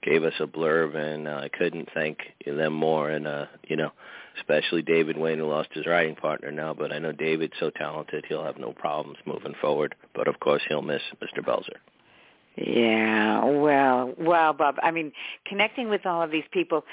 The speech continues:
Speaker 2: they must have, they must have shared their own personal history, but some of them, of course, knew more about the Beatles than others. So tell us, um, about some of the clues that you got that, uh, really, you know, kinda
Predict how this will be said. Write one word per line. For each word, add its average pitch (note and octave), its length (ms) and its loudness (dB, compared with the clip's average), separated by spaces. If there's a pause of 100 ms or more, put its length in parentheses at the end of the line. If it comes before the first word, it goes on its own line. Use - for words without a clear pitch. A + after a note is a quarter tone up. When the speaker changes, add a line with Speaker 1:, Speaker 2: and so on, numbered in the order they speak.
(360)
Speaker 2:
they G#3+ 180 4
must A#3+ 220 0
have, F3+ 180 -8
they E3+ 140 2
must D#3+ 180 -4
have D#3 160 0
shared D#3 200 2
their D3 140 4
own D3+ 180 0
personal B3 380 0
history, A3+ 320 0
but F#3 240 2
some G3 160 2
of C4+ 120 0
them, F#3+ 240 0
of F3 80 -4
course, F3+ 200 2 (160)
knew E3 200 -4
more D#3+ 240 2
about D#3+ 260 2
the E3+ 60 -4
Beatles D#3+ 360 2
than C#3 160 -2
others. G3+ 420 2 (100)
So F3 200 4 (460)
tell C4+ 160 4
us, F4 140 4 (200)
um, G3 160 0
about F#3 360 0 (100)
some G#3+ 140 0
of G3+ 100 0
the F3+ 80 2
clues G3 800 2
that F3 160 2
you F3 160 -2
got E3+ 400 4
that, D3+ 220 4 (100)
uh, D3+ 220 6 (400)
really, C4+ 560 4
you A#3+ 60 4
know, A3 100 4
kinda F#3+ 400 4